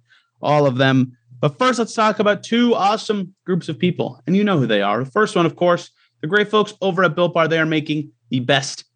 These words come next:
tasting protein bars ever, one hundred percent covered in chocolate. And so many people who have tried them, who listen to the show, tweet at me and say, "Wow, these are delicious." And they buy more because they're awesome. They have something for everybody. They have so many delicious flavors.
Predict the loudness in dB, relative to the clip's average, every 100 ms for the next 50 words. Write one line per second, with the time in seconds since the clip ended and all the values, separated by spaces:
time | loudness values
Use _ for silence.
0 | -2 0 2 0 0 0 0 -4 -4 -4
1 | -4 -6 -4 -6 -2 0 0 -2 -2 -4
2 | 0 0 2 2 0 2 0 -2 _ _
3 | -2 0 -2 0 2 4 2 2 0 2
4 | 2 0 -2 _ _ _ -2 -2 0 2
5 | 2 2 0 -2 -4 -2 -2 -2 -4 -2
6 | -4 -2 -2 -2 -2 -2 0 0 -2 _
7 | -6 0 2 2 2 2 0 -6 -4 -2
8 | 0 0 0 -4 -6 -4 -2 0 0 0
9 | -6 -8 _ _ _ _ _ -20 -4 0
10 | 2 0 0 2 2 4 4 2 0 0
11 | 0 2 0 0 -6 -2 0 0 -2 -4